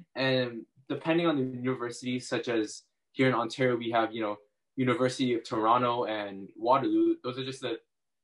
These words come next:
two main ones I can think of that are quite competitive.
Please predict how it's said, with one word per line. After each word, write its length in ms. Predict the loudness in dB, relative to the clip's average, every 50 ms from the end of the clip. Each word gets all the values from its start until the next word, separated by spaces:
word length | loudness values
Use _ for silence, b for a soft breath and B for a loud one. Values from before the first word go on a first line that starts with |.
| _ _ _ _ _ _ _ _ _ _ _
two 140 | -2 -2 0
main 220 | 0 0 0 -2
ones 160 | -4 -4 -4
I 80 | -4 -6
can 140 | -6 -6 -8
think 180 | -8 -6 -4
of 160 | -4 -4 -2 -2
that 160 | -2 -2 0
are 240 | 0 -2 -2 -4 -8 _ _ _ _ _ _ _ _ _
quite 340 | -14 0 4 6 6 6 4
competitive. 540 | 2 -4 -6 -2 -2 -4 -2 -2 -4 -4 -4